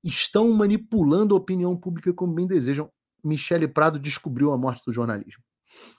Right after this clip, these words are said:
Descobriu a morte do jornalismo. Parabéns!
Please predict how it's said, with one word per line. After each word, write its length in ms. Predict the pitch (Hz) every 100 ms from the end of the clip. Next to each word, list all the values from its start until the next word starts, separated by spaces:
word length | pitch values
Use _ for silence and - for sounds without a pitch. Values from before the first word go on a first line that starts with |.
| _ _ _ _ _ _ _ _ _ _ _ _ _ _ _ _ _
Descobriu 1200 | 135 165 175 - 170 120 110 131 151 190 226 233 -
a 160 | 156 165
morte 760 | 127 127 147 165 147 - 175
do 340 | 214 151 120 156
jornalismo. 920 | 120 143 147 127 135 156 127 117 -
Parabéns! 1120 | - 151 156 120 170 226 190 110 - - -